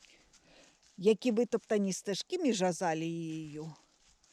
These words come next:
Скільки тут люду ходить, пройшло, поки ми їздили в гості, люди всі гриби повибирали. Молочаї ростуть,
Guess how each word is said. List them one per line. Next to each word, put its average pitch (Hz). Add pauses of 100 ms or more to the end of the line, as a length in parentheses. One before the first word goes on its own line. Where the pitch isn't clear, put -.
(260)
Скільки 349
тут 254
люду 214
ходить, 175
пройшло, 185 (440)
поки 262
ми 214
їздили 180
в 196
гості, 339 (840)
люди 320
всі 302
гриби 254
повибирали. 190 (2250)
Молочаї 208
ростуть, -